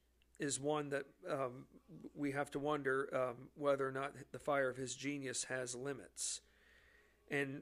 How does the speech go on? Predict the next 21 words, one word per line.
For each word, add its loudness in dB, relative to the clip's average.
so 4
far 4
from -2
what 0
we've -2
learned, 0
maybe 4
those 2
fire, 6
maybe 2
those 4
limits 0
haven't -2
really 2
been, -4
um, 0
been 2
recognized 2
on -4
Fulton's -6
end. -4